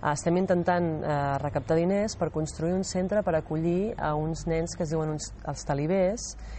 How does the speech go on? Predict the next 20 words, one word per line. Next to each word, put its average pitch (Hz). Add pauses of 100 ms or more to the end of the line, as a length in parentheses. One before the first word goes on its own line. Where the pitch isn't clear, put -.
(260)
que -
els 151
talibers 175
a, 185
a 156
Senegal 180
vindrien 170
a 175
ser, 180
em, 139 (560)
com 147
les 151
famílies 165
allà 180
són 151
molt 160
nombroses, 180
vindrien 165
a 170
ser, 180